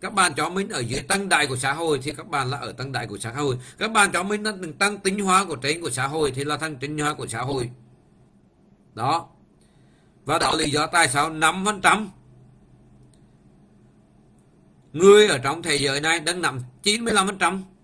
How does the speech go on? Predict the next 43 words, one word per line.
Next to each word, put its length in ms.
tài 220
sản 220
của 120
nhân 200
loại. 300
Ngược 220
lại 180
chín 260
mươi 80
lăm 220
phần 100
trăm 180
đó 200
chỉ 80
nắm 260
được 120
có 100
ba, 260
năm 200
phần 160
trăm. 200
Đơn 200
giản 340
vì 140
các 180
bạn 320
cho 180
mình 220
cái 140
sự, 320
một 180
lựa 200
chọn 240
như 120
vậy, 280
các 100
bạn 220
luôn 160
ở 160
dưới 380
của 100
xã 180
hội. 300